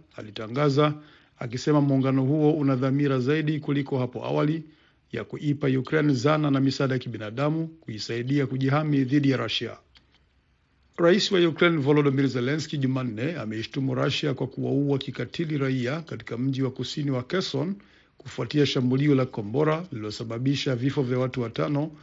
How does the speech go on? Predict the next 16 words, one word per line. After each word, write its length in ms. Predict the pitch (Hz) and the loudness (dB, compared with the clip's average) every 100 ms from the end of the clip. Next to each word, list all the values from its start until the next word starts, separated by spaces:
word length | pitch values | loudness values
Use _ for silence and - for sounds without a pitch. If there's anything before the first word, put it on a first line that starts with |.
| - - - | -20 -20 -10
na 100 | 110 | -6
wengine 400 | 110 117 139 143 | -4 0 4 4
kumi 220 | 135 143 | 4 2
na 120 | 143 135 | 2 2
sita 380 | - 151 151 | 0 0 0
kujeruhiwa. 640 | 139 143 135 123 113 104 92 - - - - - - - - | 2 2 2 2 -2 -6 -8 -16 -20 -20 -20 -20 -20 -20 -16
Kituo 320 | - 131 170 | -10 2 4
cha 120 | 156 151 | 4 4
magari, 580 | 143 139 151 160 160 | 4 6 6 4 -2
maeneo 400 | 151 127 127 135 | -2 0 2 2
ya 80 | 127 | 2
makazi, 640 | 110 107 147 147 139 160 190 - - | -2 -4 -2 0 0 -4 -6 -12 -14
jengo 360 | 110 131 143 135 | -4 -2 0 0
la 100 | 131 | -2
ghorofa 380 | 135 131 123 113 | -2 -4 -4 -2
nyingi 420 | 135 160 156 | 0 0 0